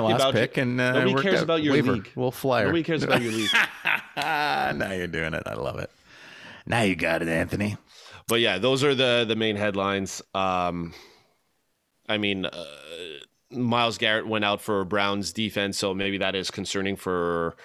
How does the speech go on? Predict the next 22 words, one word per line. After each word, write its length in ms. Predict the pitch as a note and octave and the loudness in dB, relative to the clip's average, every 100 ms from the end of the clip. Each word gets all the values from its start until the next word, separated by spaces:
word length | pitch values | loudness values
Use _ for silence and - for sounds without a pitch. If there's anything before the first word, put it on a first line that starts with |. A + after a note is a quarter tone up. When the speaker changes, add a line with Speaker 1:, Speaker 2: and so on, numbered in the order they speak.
| - - - - | -20 -20 -20 -8
Speaker 1:
if 160 | G2+ - | -8 -4
you 80 | F#2 | -2
had 220 | F#2+ D#2+ | -2 -4
Cleveland 640 | G#2+ G#2+ F2+ G2 F#2+ F2+ | -4 -2 0 -2 -2 -2
rest 280 | F#2+ F2+ - | -2 -2 -4
of 120 | F2 | -4
se-, 240 | - F#2+ - | -4 -6 -6
uh, 80 | F#2 | -6
season 340 | - G2+ F#2 F2+ | -4 -4 -4 -4
for 100 | F#2 | -4
your 120 | F2+ | -4
playoffs. 640 | - F2 F2 E2+ - - - - - - | -2 -2 -2 -2 -4 -6 -12 -20 -20 -10
Uh, 640 | D#2+ D#2+ D#2 D#2 D2+ C#2+ - - _ _ _ _ _ _ _ - | -4 -2 -2 -2 -4 -6 -8 -14 _ _ _ _ _ _ _ -8
we 80 | G2 | -4
don't 120 | F#2 | -2
know 80 | F2+ | -2
how 160 | F2 F2 | -2 -2
serious 380 | - F2+ F2 | -2 -2 -2
it'll 140 | F2 E2 | -2 -2
be, 160 | G2+ | -4
but 300 | G#2 F#2+ E2 | -4 -4 -4
he, 760 | - F2+ F2+ F2+ E2+ E2 B1 - | -6 -10 -8 -8 -8 -10 -12 -18